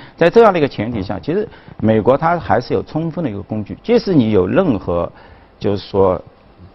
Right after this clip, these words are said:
经济或者是进入到一个所谓的一个衰退或怎么样，它还是有充分的武器，因为它毕竟它的一个占比是很低的。所以我们市场上很多人都在讨论，比如说是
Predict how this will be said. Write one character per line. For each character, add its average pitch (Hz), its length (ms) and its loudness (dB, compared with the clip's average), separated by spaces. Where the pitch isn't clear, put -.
经 131 220 2
济 110 400 -2
或 101 120 -2
者 90 160 -4
是 90 280 -8
进 110 180 -6
入 101 100 -4
到 98 140 -4
一 95 80 -4
个 98 100 -4
所 87 220 -4
谓 98 140 -2
的 98 60 -4
一 90 40 -8
个 92 80 -6
衰 113 260 -6
退 113 160 -4
或 98 160 -4
怎 - 140 -12
么 90 60 -10
样， - 100 -14
它 151 160 -2
还 127 160 -2
是 127 80 -8
有 110 80 -4
充 131 240 -6
分 131 100 -6
的 117 80 -8
武 92 120 -8
器， - 160 -12
因 139 80 0
为 143 80 0
它 151 180 -2
毕 165 160 -6
竟 123 140 -4
它 123 160 -8
的 120 40 -8
一 113 160 -6
个 110 120 -6
占 123 200 -8
比 - 120 -12
是 - 100 -16
很 - 180 -14
低 110 160 -8
的。 - 100 -10
所 180 100 6
以 208 40 10
我 147 100 8
们 135 100 4
市 175 200 -2
场 104 160 -2
上 117 120 -2
很 104 160 -4
多 110 140 2
人 113 140 -2
都 117 100 0
在 113 160 -4
讨 90 240 -2
论， 98 160 -2
比 95 140 -8
如 95 160 -4
说 101 220 -4
是 90 520 -6